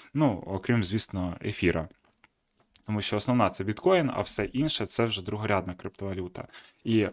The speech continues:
основна, е, основний представник, е, другорядної криптовалюти — це ефір. Він задає тренд усьому ринку, ну, альті, альткоїнам. Е, тому що на базі е-,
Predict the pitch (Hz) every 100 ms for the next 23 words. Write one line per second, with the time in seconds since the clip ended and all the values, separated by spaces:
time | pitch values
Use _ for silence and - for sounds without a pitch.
0 | - 120 - 131 127 117 104 98 - -
1 | - 104 101 95 - - - 131 113 -
2 | 107 - 110 110 92 - 92 90 98 107
3 | 110 107 104 - 117 135 165 190 190 -
4 | - 95 107 117 196 208 - - - -
5 | 113 131 110 95 80 110 117 117 110 107
6 | 92 - 113 98 87 - 110 - 107 104
7 | 113 165 170 - 117 107 101 - 151 90
8 | 110 113 - 104 95 - 107 101 - 110
9 | 101 90 87 - - - _ - - -
10 | 107 104 101 110 110 - 110 101 113 107
11 | 95 101 92 87 90 107